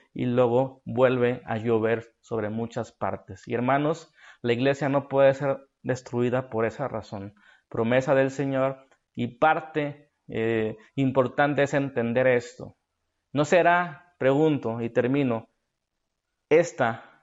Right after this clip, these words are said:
realidad de lo que pasó en China un mejor modelo, más económico y más natural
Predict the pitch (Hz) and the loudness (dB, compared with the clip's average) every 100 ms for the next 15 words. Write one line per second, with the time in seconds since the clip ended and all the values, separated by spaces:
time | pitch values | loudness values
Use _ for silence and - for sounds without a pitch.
0 | _ 127 127 131 131 131 143 131 131 127 | _ -6 0 2 4 4 4 4 -2 -2
1 | - - 135 127 110 117 139 135 139 135 | -14 -4 -4 -2 -4 -2 -2 -2 -2 -2
2 | - 156 156 156 151 - 151 147 139 143 | -4 -2 0 0 -2 0 0 2 2 2
3 | 139 117 107 - _ _ - 127 139 151 | 2 0 -4 -12 _ _ -6 2 4 2
4 | 160 - 139 135 143 135 131 - 131 117 | 0 -6 -4 -2 -4 -4 -6 -6 -4 -2
5 | 127 147 147 143 143 123 123 117 110 | 2 2 0 -4 -2 0 0 -2 -6